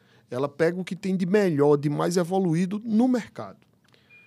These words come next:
E aí é um estímulo na concepção do objeto. Pra isso, você tem que dar vantagem lá na frente, lá na competição. E a grande vantagem é,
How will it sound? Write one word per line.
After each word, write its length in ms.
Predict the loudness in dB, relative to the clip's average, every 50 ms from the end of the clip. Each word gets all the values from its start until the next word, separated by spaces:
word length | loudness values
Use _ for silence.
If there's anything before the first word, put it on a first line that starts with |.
| _ _ _ _ -6
E 100 | -2 0
aí 180 | 0 2 2 2
é 80 | 2
um 100 | 2 2
estímulo 720 | 0 -2 -4 -8 -8 -4 -2 0 2 2 2 2 0 0 -2 -4
na 260 | -4 -2 0 -2 -2
concepção 800 | -4 -4 -2 -2 -2 -2 -2 -4 -4 -4 -4 -6 -2 -2 0 0
do 80 | 0 -2
objeto. 600 | -2 -2 -4 -2 -2 -2 -2 -2 -6 -12 -20 _ _ _ _ _ _ _ _ _ _ _ _ _ _ _ _ _ _ _ _ _ _ _ _ _ _ _ _ _ 2
Pra 240 | 6 6 8 6
isso, 500 | 6 6 4 2 0 -2 -6 -10 -14 -16 _
você 320 | -12 -8 -8 -6 -6 -6 -4
tem 180 | -4 -4 -4
que 100 | -4 -4
dar 160 | -4 -2 -2
vantagem 560 | -2 -2 -4 -4 -4 -4 -4 -4 -4 -4 -4 -4
lá 160 | -4 -4 -4
na 120 | -6 -8
frente, 480 | -10 -6 -4 -2 -2 -2 -4 -6 -10 -8
lá 200 | -6 -4 -2 -2
na 100 | -2 -4
competição. 720 | -4 -4 -6 -4 -4 -4 -6 -6 -8 -8 -6 -4 -4 -4
E 80 | -6 -8
a 60 | -8
grande 260 | -8 -6 -6 -6 -6
vantagem 580 | -6 -8 -8 -8 -8 -6 -4 -4 -2 0 2 2
é, 120 | 0 0